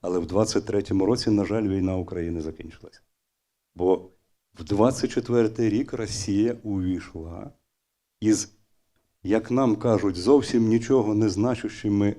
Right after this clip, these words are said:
стратегічними договорами із Іраном, Китаєм і Північною Кореєю, об'єднали свої економіки, а є, до речі, такий вид союзництва, який називається об'єднання економік.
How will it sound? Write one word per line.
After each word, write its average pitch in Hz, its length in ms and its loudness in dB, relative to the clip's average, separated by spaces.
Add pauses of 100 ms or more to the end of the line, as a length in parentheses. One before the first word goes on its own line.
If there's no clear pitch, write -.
стратегічними 131 1120 0
договорами 113 840 0 (320)
із 135 320 2
Іраном, 117 580 4
Китаєм 101 720 -4 (520)
і 104 220 8 (300)
Північною 113 760 6
Кореєю, 98 600 -2 (1120)
об'єднали 123 800 6
свої 117 540 8
економіки, 98 960 -2 (180)
а 104 100 -4
є, 92 260 2
до 90 160 0
речі, 92 340 -2
такий 113 400 -4
вид 113 260 2
союзництва, 110 880 -2 (320)
який 104 280 2
називається 104 720 2
об'єднання 101 720 0
економік. 101 600 -4